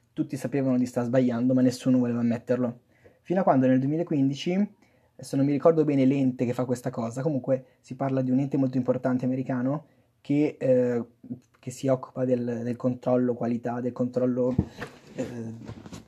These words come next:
se una cosa può circolare per quanto riguarda una macchina, una vettura o altre cose. Adesso non so bene,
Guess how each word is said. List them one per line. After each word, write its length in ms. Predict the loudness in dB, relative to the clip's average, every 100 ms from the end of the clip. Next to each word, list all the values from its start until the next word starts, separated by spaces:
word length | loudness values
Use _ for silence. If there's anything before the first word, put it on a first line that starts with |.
| -16 -16 -12 -10
se 160 | -4
una 160 | -2 -2
cosa 500 | -2 -2 -2 -2 -6 _ -20 _ -20 -2
può 140 | -2
circolare 840 | 0 -6 -2 -4 -2 -6 -8 -8 -12 _ _
per 100 | -6
quanto 180 | -4 -4
riguarda 260 | -4 -4
una 100 | -2
macchina, 380 | -2 -4 -6 -4
una 100 | -4
vettura 440 | -4 -2 0 0 -4 -16 -20 -8
o 440 | -2 0 0 0
altre 320 | 0 -2 -4
cose. 520 | -4 -4 -2 -2 -4 -6
Adesso 260 | -10 -2 4
non 160 | 4
so 200 | 4 2
bene, 400 | 2 4 2 0